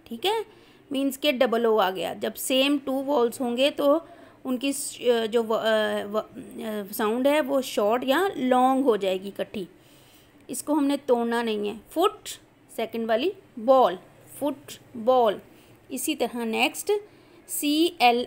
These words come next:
आई, आई जहाँ पे आ गया वहीं हमने इसको ब्रेक कर दिया। क्लाई, एम ए टी ई, मेट,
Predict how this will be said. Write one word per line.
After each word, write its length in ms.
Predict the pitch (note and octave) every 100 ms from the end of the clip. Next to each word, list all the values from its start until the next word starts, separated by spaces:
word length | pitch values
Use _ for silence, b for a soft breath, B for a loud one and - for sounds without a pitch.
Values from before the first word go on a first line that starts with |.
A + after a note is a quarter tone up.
| - -
आई, 320 | C4 A#3+ - -
आई 200 | A#3 B3+
जहाँ 220 | C4+ D#4+ C#4
पे 140 | C#4+
आ 140 | C4
गया 200 | C4 C#4
वहीं 340 | B3 C#4 D#4 D#4
हमने 200 | C4 B3+
इसको 220 | - C4
ब्रेक 300 | G#3 G3 G3
कर 120 | A#3
दिया। 320 | G#3+ B3 C4
क्लाई, 680 | C#4+ - A#3+ F#3+ G3 C4+ G#4 G#4 C4+
एम 220 | A#3 A#3+
ए 60 | A3
टी 240 | G#3+ F#3+ A3+
ई, 80 | A#3
मेट, 480 | B3 C#4+ B3+ A3+